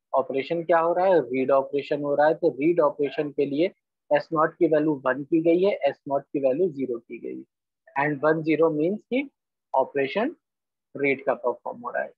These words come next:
यही values change हो जाए, zero and one हो जाए, एस नॉट,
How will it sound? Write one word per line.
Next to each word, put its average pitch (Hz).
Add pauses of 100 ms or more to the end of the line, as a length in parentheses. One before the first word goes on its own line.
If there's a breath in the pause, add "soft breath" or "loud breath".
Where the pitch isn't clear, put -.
यही 165
values 180
change 165
हो 170
जाए, 170
zero 151
and 160
one 143
हो 165
जाए, 160
एस - (120)
नॉट, 151